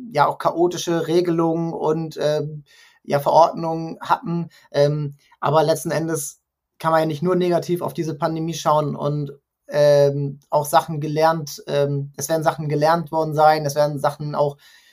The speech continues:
ähm, Mut gemacht haben. Und da wollte ich fragen, welche Sa-, welche Sache oder welche Geschichte oder welcher,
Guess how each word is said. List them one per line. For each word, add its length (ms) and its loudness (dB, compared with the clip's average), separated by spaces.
ähm, 440 0
Mut 200 -2
gemacht 360 2
haben. 260 4
Und 160 -4
da 160 4
wollte 160 0
ich 80 -8
fragen, 380 2
welche 260 -4
Sa-, 300 0
welche 280 -2
Sache 280 2
oder 220 4
welche 480 -2
Geschichte 640 4
oder 200 4
welcher, 460 6